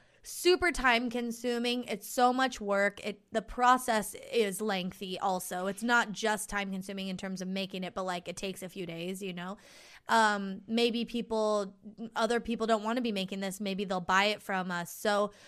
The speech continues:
women started to have a, like, doing the, you know, businesswoman special. They were out here. They were the businesswomen. They were making money for selling their wares.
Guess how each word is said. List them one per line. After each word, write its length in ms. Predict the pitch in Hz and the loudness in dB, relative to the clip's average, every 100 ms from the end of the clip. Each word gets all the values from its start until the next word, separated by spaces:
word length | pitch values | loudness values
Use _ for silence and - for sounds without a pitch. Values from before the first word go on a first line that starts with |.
| - - | -20 2
women 300 | 254 269 254 | 4 4 2
started 400 | 247 233 220 208 | 4 4 4 2
to 80 | |
have 260 | 226 214 208 | 4 4 4
a, 260 | 208 202 - - | 4 2 0 -4
like, 440 | 233 214 - - 190 | 2 2 0 -10 -2
doing 300 | 233 240 233 | 2 4 4
the, 300 | 233 220 196 | 6 6 4
you 160 | 233 233 | -2 0
know, 160 | 196 | 2
businesswoman 760 | 175 202 190 208 196 226 247 247 | 0 -2 -2 -4 0 0 0 -2
special. 520 | - 269 339 180 170 | 4 4 4 -2 -6
They 160 | 185 233 | 0 2
were 80 | |
out 300 | 240 226 277 | 6 6 6
here. 240 | 196 190 190 | 2 -4 -4
They 240 | 185 214 | 0 2
were 160 | 233 247 | 4 2
the 260 | 226 247 | 2 0
businesswomen. 640 | 254 269 233 240 202 185 190 | 4 4 2 -2 -2 -4 0
They 120 | 208 | 0
were 140 | 214 | 0
making 360 | 226 214 208 220 | 0 0 0 -2
money 260 | 208 202 196 | -2 -2 -4
for 180 | 214 | -6
selling 440 | 190 - 180 185 190 | -6 -4 -4 -2 -2
their 160 | 196 | 0
wares. 520 | 202 240 226 175 170 | 2 4 4 2 -8